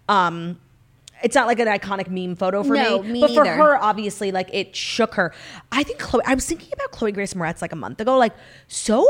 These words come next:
Speaker 1: random. Like, what the fuck happened to her? Like, she was so poppin'.
Speaker 2: She, well, she just said she, this made her a recluse.
Speaker 1: No, but, like, I don't think, like, the, the enormous drop in her career came from this meme.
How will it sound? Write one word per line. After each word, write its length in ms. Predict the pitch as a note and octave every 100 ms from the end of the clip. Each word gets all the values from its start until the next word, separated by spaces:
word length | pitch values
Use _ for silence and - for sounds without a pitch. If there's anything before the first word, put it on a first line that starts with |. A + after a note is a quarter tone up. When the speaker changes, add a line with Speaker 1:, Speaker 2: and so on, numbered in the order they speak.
| D#5 -
Speaker 1:
random. 560 | F#3+ F3+ F#3 G3+ F3
Like, 160 | E3 F3
what 320 | F3+ F#3 D4
the 60 | -
fuck 120 | -
happened 380 | - C#4 F#4+ D#4
to 80 |
her? 160 | F#3 A#2
Like, 240 | F3 F#3+ - - -
she 220 | - -
was 200 | E4+ D#4
so 540 | - - G3 G#3+ E4 -
poppin'. 580 | - F#3+ D#3+ F#3+ G#3 D4+ A#4 -
Speaker 2:
She, 120 | -
well, 100 | C#4
she 160 | C#4+ D#4
just 140 | F4+
said 180 | F#4+ F#4
she, 260 | A#3+ -
this 260 | G#3+ G#3 A#3
made 180 | A#3+ A#3+
her 100 | A#3
a 60 |
recluse. 580 | G#3 A#3+ - D3+ C3 -
Speaker 1:
No, 260 | C4 C#4 G#3
but, 140 | G3
like, 120 | G#3+ -
I 80 |
don't 180 | C4 C4+
think, 200 | A3+ G3+
like, 220 | F#3+ F3
the, 160 | F#3+ F3+ - - _
the 240 | G3+ G3 - _ _
enormous 480 | A3 G#3+ G3+ G3 -
drop 320 | - F#3+ F3
in 120 | F3
her 100 | F3
career 580 | D#3 F3 F3 D3 C#3 C#3 - _
came 180 | - G#3+
from 140 | G3+
this 140 | F3 D3+
meme. 320 | F#2+ - F3